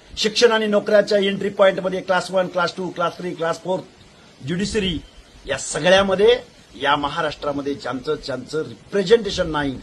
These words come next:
ज्यांना, ज्यांना या शिक्षण आणि नोकऱ्याच्या एंट्री पॉइंटला प्रतिनिधित्व मिळालं नाही, पंचायत राजमध्ये प्रतिनिधित्व मिळालं नाही, याचं ऑडिट महाराष्ट्र शासनानं त्याचा काहीतरी एक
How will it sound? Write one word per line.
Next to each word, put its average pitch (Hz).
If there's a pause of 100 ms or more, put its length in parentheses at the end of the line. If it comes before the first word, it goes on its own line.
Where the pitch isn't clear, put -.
(880)
ज्यांना, 175
ज्यांना 175
या 190
शिक्षण 190
आणि 185
नोकऱ्याच्या 170
एंट्री 160
पॉइंटला 160
प्रतिनिधित्व 185
मिळालं 160
नाही, 143 (760)
पंचायत 208
राजमध्ये 233
प्रतिनिधित्व 202
मिळालं 180
नाही, 156 (340)
याचं 151
ऑडिट 196 (500)
महाराष्ट्र 180
शासनानं 175
त्याचा 170
काहीतरी 160
एक 175